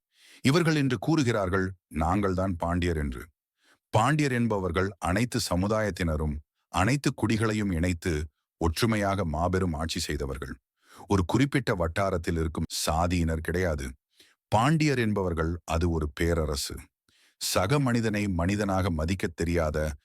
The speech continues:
தமிழ் சாதியில் பிற சாதியினரை ஏற்றுக்கொள்ள முடியாத நபர்கள்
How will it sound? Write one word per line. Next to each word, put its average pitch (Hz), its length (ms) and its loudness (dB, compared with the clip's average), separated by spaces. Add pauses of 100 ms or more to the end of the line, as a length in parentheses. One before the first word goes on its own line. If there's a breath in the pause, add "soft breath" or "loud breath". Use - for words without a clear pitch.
(260)
தமிழ் 110 380 2
சாதியில் 90 460 0
பிற 87 200 0
சாதியினரை 82 680 0 (420)
ஏற்றுக்கொள்ள 104 580 0
முடியாத 82 400 0
நபர்கள் 71 460 -2